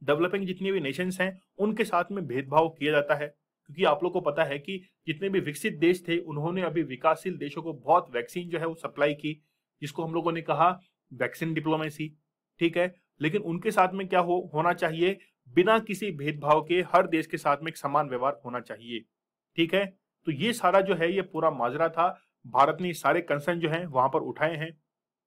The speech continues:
आगे अभी एक सेक्शन और आएगा डब्ल्यूटीओ से रिलेटेड, वहां पर जो भारत ने कंसर्न उठाए हैं इनको डब्ल्यूटीओ ने मान लिया है। तो डब्ल्यूटीओ के कौन कौन से,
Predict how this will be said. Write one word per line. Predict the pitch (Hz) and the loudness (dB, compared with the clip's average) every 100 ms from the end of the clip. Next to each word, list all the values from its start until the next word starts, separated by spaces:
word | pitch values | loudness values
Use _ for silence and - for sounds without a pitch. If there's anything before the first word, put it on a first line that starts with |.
| _ _ _ _ _ 147 | _ _ _ _ _ 0
आगे | 175 | 4
अभी | 208 196 | 2 4
एक | 170 170 | 4 2
सेक्शन | 170 - | -4 -6
और | 175 151 170 | 0 4 8
आएगा | 156 156 | 8 6
डब्ल्यूटीओ | 160 127 151 160 165 | 2 0 0 0 -2
से | 160 | -2
रिलेटेड, | 147 151 156 185 185 _ _ _ 135 | -2 0 0 -2 -4 _ _ _ 6
वहां | 151 185 | 8 8
पर | 196 220 | 6 4
जो | 214 | 4
भारत | 160 123 143 185 | 4 6 6 6
ने | 208 | -2
कंसर्न | 196 170 190 | -4 -2 -2
उठाए | 160 151 185 190 | -2 0 2 2
हैं | 165 123 _ _ 196 | -2 -6 _ _ -2
इनको | 220 226 | 4 4
डब्ल्यूटीओ | 147 143 165 165 151 | 4 4 2 2 -2
ने | 165 | -2
मान | 147 131 143 | 2 2 2
लिया | 143 143 | 0 0
है। | 156 208 - _ - | 0 -2 -6 _ -6
तो | 160 | 0
डब्ल्यूटीओ | 131 160 220 196 202 | 2 2 -2 2 2
के | 196 220 | 2 0
कौन | 170 175 | 2 2
कौन | 185 202 | 0 -4
से, | 190 214 214 | -2 -4 -4